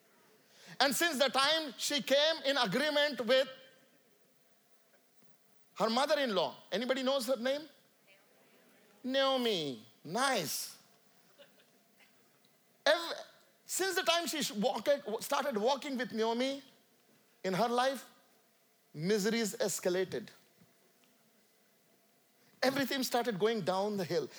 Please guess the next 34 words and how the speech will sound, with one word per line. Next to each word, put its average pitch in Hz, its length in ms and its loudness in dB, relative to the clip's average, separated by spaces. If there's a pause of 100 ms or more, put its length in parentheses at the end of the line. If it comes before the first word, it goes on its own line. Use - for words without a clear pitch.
Sometimes 233 400 0
walking 208 320 0
with 220 140 0
a 208 40 0
man 202 480 -2
or 165 120 0
a 165 40 2
woman 214 320 0
of 180 160 -4
covenant 175 440 -2
will 147 140 0
cost - 440 -4
you 143 180 -2 (500)
greatly. 123 540 -4 (1160)
It 247 160 2
costed 285 420 2
her 247 160 2 (160)
everything 254 680 0
greatly. 220 680 -2 (1120)
But 254 220 2
you 302 80 0
know 320 120 2
what? 302 200 2
Ruth 240 380 -2
was 226 260 0
loyal 262 540 2
to 262 100 -2
her 254 340 2 (180)
in 262 160 0
the 247 100 0
miseries, 262 800 0 (420)
in 302 100 2
the 277 120 4
problems. 285 920 0